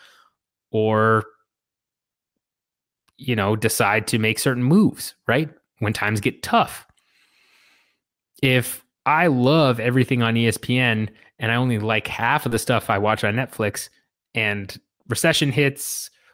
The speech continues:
or prices go up for both or, or both of those scenarios, I'm more inclined to keep E S P N Plus, right? And yes, if you're a hardcore M M A fan, you're probably keeping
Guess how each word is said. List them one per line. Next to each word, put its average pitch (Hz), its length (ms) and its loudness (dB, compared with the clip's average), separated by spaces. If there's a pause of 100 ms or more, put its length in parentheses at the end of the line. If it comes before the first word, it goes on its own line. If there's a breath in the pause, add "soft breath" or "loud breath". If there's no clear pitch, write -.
(120)
or 98 120 -2
prices 151 380 0
go 143 120 4
up 127 120 0
for - 80 -4
both 123 460 0
or, 101 240 -2
or 135 160 4
both 110 340 0 (480)
of 101 200 -8
those 107 180 -2
scenarios, 107 640 2 (520)
I'm 135 140 0
more 147 160 2
inclined 151 320 2
to - 60 -6
keep 127 160 -2
E 120 80 4
S 113 80 -2
P 113 100 -4
N 104 80 -4
Plus, - 320 -4
right? 123 240 -4 (920 soft breath)
And 147 120 2
yes, 143 220 2
if 107 100 -10
you're 117 120 2
a 104 40 2
hardcore 127 380 0
M 120 120 0
M 117 120 -2
A 135 80 0
fan, 135 280 -2
you're 107 100 -2
probably 107 380 0
keeping 104 500 -6